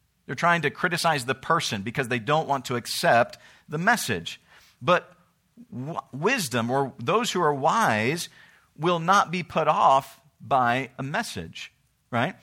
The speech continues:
A, a person who is wise, again, especially when you're thinking of in the church context, a wise Christian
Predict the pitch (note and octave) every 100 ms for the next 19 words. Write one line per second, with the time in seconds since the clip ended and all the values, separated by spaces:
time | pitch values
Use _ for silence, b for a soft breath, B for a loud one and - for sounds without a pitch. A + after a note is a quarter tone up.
0 | b b b - E3 - E3 - - A#3
1 | A3 F3+ F#3 D#3+ B2 A#2 C#3+ G3 G3+ A2+
2 | A#2 F3 D#3+ - D3 G3+ B2 B2 B2 F#3+
3 | - D#3 C3+ C3 C#3+ E3 D3+ C#3 A#2+ G#2+
4 | C3+ B2+ - - G3 - C3 A2+ - G#2
5 | A#2+ - B B B - D#3 D3+ C3+ C#3
6 | G3 A#3 G#3 - G3 G3+ - C#3 A2+ A#2+